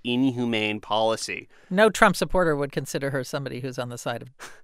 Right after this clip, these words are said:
Speaker 2: Donald Trump.
Speaker 1: I, I was putting her on the side of somebody who doesn't weigh into politics.
Speaker 2: Ah, ah, yes, yes,
Speaker 1: But,
Speaker 2: yes,
Speaker 1: but
Speaker 2: yes.
Speaker 1: people who are on the side
Speaker 2: But,
Speaker 1: of Trump,
Speaker 2: yeah.
Speaker 1: Franklin Graham, big evangelical
Speaker 2: Right,
Speaker 1: leader, who's,
Speaker 2: right.
Speaker 1: who's,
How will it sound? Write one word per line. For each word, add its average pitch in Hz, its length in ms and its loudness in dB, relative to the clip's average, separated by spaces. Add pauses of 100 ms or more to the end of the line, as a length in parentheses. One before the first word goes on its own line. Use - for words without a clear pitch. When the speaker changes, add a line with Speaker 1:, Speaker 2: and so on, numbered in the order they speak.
Speaker 2:
Donald 120 300 -6
Trump. - 260 4
Speaker 1:
I, - 40 8
I 175 40 12
was 180 140 8
putting 185 240 4
her 147 120 6
on 135 100 6
the 123 60 0
side 123 220 4
of 117 80 0
somebody 120 260 -2
who 120 80 -2
doesn't 113 240 -4
weigh 101 200 0
into 85 120 -8
politics. 101 320 2
Speaker 2:
Ah, 190 220 10
ah, 165 200 6
yes, 147 280 0
yes, 208 240 2
Speaker 1:
But, 254 140 12
Speaker 2:
yes, - 60 0
Speaker 1:
but 254 100 10
Speaker 2:
yes. 247 40 4
Speaker 1:
people 269 300 8
who 247 140 6
are 208 180 10
on 226 60 6
the 214 80 0
side 202 180 8
Speaker 2:
But, 208 40 6
Speaker 1:
of 185 100 2
Trump, 196 260 4
Speaker 2:
yeah. 131 60 -10
Speaker 1:
Franklin 165 440 6
Graham, 139 460 4
big 135 220 2
evangelical 135 760 2
Speaker 2:
Right, 180 120 6
Speaker 1:
leader, 156 180 6
who's, 151 240 4
Speaker 2:
right. 143 120 0
Speaker 1:
who's, 160 220 4